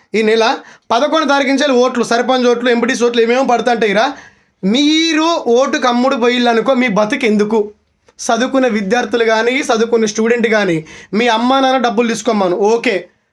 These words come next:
గరీబ్ బతుకైతే మీది. మీకెందుకు డబ్బులు? యువత మారరా?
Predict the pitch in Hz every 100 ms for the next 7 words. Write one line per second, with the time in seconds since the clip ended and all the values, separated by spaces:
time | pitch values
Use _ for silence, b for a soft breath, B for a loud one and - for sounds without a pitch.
0 | _ 160 226 254 240 - 220 226 220 170
1 | 156 B B 202 294 311 294 302 294 254
2 | 220 269 269 240 262 277 277 _ _ _
3 | _ _ _ 160 175 214 277 269